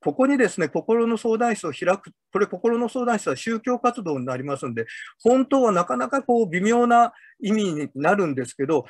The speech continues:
仙台市長がですね、四月末まで許可してくださいました。これは大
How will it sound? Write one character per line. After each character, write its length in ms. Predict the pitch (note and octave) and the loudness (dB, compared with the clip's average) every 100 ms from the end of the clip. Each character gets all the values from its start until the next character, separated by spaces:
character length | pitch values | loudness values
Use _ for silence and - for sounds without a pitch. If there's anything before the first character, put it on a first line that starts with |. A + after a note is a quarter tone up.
| - | -12
仙 280 | - G#3+ A#3 | 0 2 4
台 220 | A#3+ A#3+ | 4 4
市 80 | A3 | 0
長 180 | - A#3 | -2 0
が 100 | D#3+ | 0
で 120 | B2 | -4
す 100 | - | -8
ね、 120 | C3+ | -8
四 180 | A#2+ - | -4 0
月 280 | F#3 A3+ C4 | 0 0 -4
末 280 | - B3 B3+ | -4 0 2
ま 140 | B3+ | 4
で 260 | A#3+ F#3+ - - | 4 2 -2 0
許 120 | A3 | 2
可 140 | G#3+ | 2
し 80 | D#3+ | -2
て 80 | - | -6
く 80 | C#3+ | -6
だ 100 | B2+ | -4
さ 120 | C#3 | -4
い 60 | B2+ | -6
ま 120 | A2 | -10
し 60 | |
た。 140 | - - _ _ | -14 -16 _ _
こ 100 | - | 4
れ 80 | A3 | 6
は 120 | A3 | 6
大 400 | F3 F3 G#3+ A3+ | 4 4 4 2